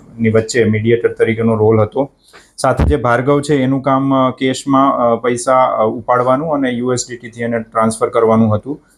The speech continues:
અ, મહિપાલસિંહ વીરભદ્રસિંહ છે, એ પણ, અ, જે બેંક એકાઉન્ટ, અ, અ, જે હતા, એ પૂરા પાડવામાં એમનો, અ, આ બીજા દસ આરોપીઓ સાથે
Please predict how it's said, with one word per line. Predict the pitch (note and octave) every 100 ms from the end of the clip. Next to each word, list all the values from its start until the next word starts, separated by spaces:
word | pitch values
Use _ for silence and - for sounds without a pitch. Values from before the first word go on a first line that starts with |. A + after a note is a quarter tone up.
| _ _ -
અ, | A#2 A#2 A#2
મહિપાલસિંહ | A#2+ A#2+ A#2 D3 D3 D3
વીરભદ્રસિંહ | B2 B2+ C3 C3+ C3 C3+ C3
છે, | C#3+ B2+
એ | A#2 C3
પણ, | C3 C3+ C3
અ, | B2+ B2+
જે | B2
બેંક | B2 A#2+ B2
એકાઉન્ટ, | C3 B2+ B2+ A#2+ B2+
અ, | B2 A#2 - G#2+
અ, | A#2 A#2+ A#2 A#2 _ -
જે | A2
હતા, | A2+ A2+ B2+
એ | A2+ A#2
પૂરા | - A#2+
પાડવામાં | A#2+ A2+ A2 A2 A#2 B2
એમનો, | A2+ A#2+ F3 _ _ _ _ -
અ, | A#2+
આ | A2 A2+ -
બીજા | G#2 A2 A#2+
દસ | A#2 C3 B2
આરોપીઓ | A2+ G#2 A2 G#2+
સાથે | G#2+ G2